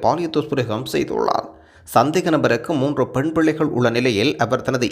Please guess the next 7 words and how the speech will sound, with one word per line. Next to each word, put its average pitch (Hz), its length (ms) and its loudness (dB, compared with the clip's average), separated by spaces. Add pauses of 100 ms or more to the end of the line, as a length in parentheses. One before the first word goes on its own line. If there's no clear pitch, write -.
இரண்டாவது 165 500 0
மகளை 127 300 2 (140)
பாலியல் 165 300 -2
துஷ்பிரயோகம் 156 500 -2
செய்ய 127 260 -2
முயன்றபோது 127 600 0 (420)
அதனை 127 240 2